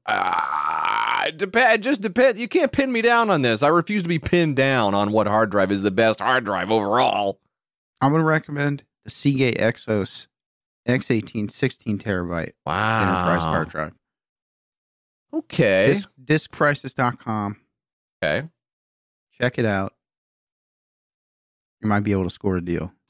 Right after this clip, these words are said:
Speaker 1: Hmm, Mike, I'm gonna have to push back on that. That's actually a hard drive for losers. Um,
Speaker 2: Is it?
Speaker 1: Oh,
Speaker 2: Ah,
Speaker 1: yeah.
Speaker 2: shit.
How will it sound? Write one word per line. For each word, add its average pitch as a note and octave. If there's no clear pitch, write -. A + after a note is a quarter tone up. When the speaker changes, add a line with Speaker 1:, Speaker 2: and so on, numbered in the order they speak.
Speaker 1:
Hmm, D#3
Mike, G3+
I'm G3
gonna C#4
have C4+
to F#3
push A3
back F#3
on D3
that. D3
That's E3+
actually G#3
a F3
hard F3+
drive F3
for F3+
losers. D3
Um, A2
Speaker 2:
Is G#3
it? C#4
Speaker 1:
Oh, F#3
Speaker 2:
Ah, E3
Speaker 1:
yeah. A2
Speaker 2:
shit. A#2+